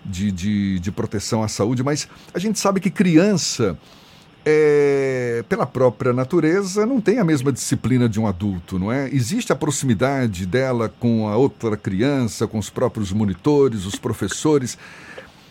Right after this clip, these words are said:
Por mais que se cerque de todos esses cuidados, como é que a senhora avalia esse, esse próximo passo que será dado pelas escolas? Não se sabe exatamente quando, não é? Nenhuma autoridade ainda arriscou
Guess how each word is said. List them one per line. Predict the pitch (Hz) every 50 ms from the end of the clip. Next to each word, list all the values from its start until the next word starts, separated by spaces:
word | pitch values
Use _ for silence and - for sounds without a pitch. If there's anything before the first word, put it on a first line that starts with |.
| - - -
Por | - 233 185
mais | 208 220 240 269 269 - - -
que | - - -
se | - - 175
cerque | - - - - 180 170 175 165 156 - - - - 151 139
de | 120 131
todos | 127 - 175 175 165 143 143 120 135
esses | 131 - - - -
cuidados, | - 139 123 104 73 110 107 107 107 98 113 - -
como | - 233 285
é | 294
que | 294
a | 233
senhora | - - 185 165 160 156 143
avalia | 139 123 135 127 113 107 107 117 117 110 104 101 90 82 - - - - - - - - - - -
esse, | 127 127 127 127 - - - - - - 123 120 117 113 113 110 110 113 113 104
esse | 120 113 - - 131
próximo | - - 165 196 202 - - 202 180 180
passo | - - - 170 170 170 160 143 - - - - 123 113
que | - -
será | - - 131 123 123 113
dado | 92 82 120 123 123 120 101 113
pelas | 92 117 104 110 104 85
escolas? | 87 - - - 120 131 139 139 127 127 113 - - - - - - - - -
Não | 196 196 196
se | - - 135
sabe | - - 156 143 135
exatamente | 127 107 135 117 - 113 120 123 113 - - -
quando, | - 135 135 143 147 147 131 131 139 127 113
não | 113 107 123
é? | 139 143 131
Nenhuma | 127 123 127 139 135 127 117 104
autoridade | - 120 117 101 - - 127 120 107 95 104 107 113 110 92 101
ainda | 98 107 110 98 104 90 - - - - - -
arriscou | - 101 - 113 101 - - - 113 113 113